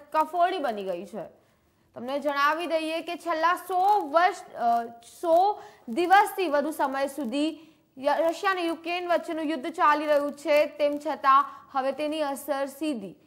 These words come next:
ક્રૂડ ઓઇલ પર પડી છે અને તેની સાથે સાથે જે, જે રશિયા અને યુક્રેન જે આખા વિશ્વમાં સનફ્લાવર ઓઇલની નિકાસ માટેના મોખરાના દેશો ગણાઈ રહ્યા છે,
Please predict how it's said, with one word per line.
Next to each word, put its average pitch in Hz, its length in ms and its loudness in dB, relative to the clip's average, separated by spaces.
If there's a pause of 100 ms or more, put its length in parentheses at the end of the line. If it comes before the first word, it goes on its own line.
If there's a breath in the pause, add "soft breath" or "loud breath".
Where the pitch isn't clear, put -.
(340 soft breath)
ક્રૂડ 320 240 -2
ઓઇલ 330 300 4
પર 359 140 6
પડી 330 320 0
છે 349 120 -6
અને 330 180 -2
તેની 320 220 -6
સાથે 311 320 2
સાથે 311 520 -2
જે, 277 220 0
જે 254 320 -4
રશિયા 285 440 -2 (180)
અને 233 120 -8
યુક્રેન 277 500 -4 (500 soft breath)
જે 247 80 -4
આખા 320 460 2
વિશ્વમાં 311 840 0
સનફ્લાવર 311 540 2
ઓઇલની 311 280 2
નિકાસ 294 500 2
માટેના 285 500 -2
મોખરાના 330 560 -2
દેશો 320 300 -4
ગણાઈ 247 320 -2
રહ્યા 208 260 0
છે, 247 300 -4